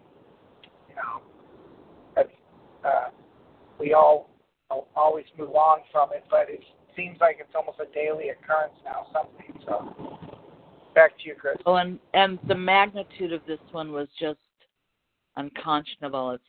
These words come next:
Speaker 2: it's hard to wrap your mind around it. I do have Rick on the call. Um, Rick, did you want to contribute today, or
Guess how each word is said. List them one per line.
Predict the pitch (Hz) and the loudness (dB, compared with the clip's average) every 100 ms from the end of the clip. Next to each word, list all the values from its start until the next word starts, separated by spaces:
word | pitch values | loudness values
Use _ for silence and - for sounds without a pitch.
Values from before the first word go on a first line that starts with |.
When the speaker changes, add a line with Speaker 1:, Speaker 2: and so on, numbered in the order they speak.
| _ | _
Speaker 2:
it's | - 135 _ _ _ _ _ _ _ _ _ _ _ _ _ - | -10 -10 _ _ _ _ _ _ _ _ _ _ _ _ _ 2
hard | 170 165 | 2 2
to | 143 _ | -4 _
wrap | 156 156 - | -2 -2 -2
your | 143 | -10
mind | 139 143 147 | -6 -6 -6
around | 135 131 131 127 | -8 -8 -10 -10
it. | 131 - _ _ _ _ _ _ - | -12 -12 _ _ _ _ _ _ -8
I | |
do | 180 247 | -4 -4
have | 254 254 202 | -2 -4 -2
Rick | 220 - | -2 -2
on | 202 190 | -6 -8
the | 180 | -10
call. | - 175 160 165 170 | -6 -2 0 -2 -6
Um, | - 165 160 - - | -8 -10 -12 -16 -2
Rick, | 208 226 _ | 0 0 _
did | 226 190 | -12 -10
you | 196 214 | -10 -8
want | 214 | -8
to | 214 | -10
contribute | - 208 - 208 214 | -12 -10 -6 -6 -6
today, | - 220 220 220 | -6 -2 0 2
or | 190 170 | 2 2